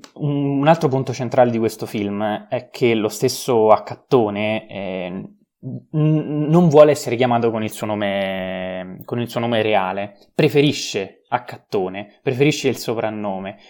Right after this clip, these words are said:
perché in questo modo lui sa di essere riconosciuto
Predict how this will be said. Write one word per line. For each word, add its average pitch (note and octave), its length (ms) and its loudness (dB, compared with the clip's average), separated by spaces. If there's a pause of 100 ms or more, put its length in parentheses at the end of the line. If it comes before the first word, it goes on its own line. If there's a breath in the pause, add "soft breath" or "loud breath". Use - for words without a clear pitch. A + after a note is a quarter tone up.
(120)
perché D#3 240 2
in C#3 80 0
questo D#3 280 -2
modo D3+ 220 4
lui C#3 460 2
sa - 260 4
di B2+ 440 0
essere B2 400 -2
riconosciuto G#2+ 840 -6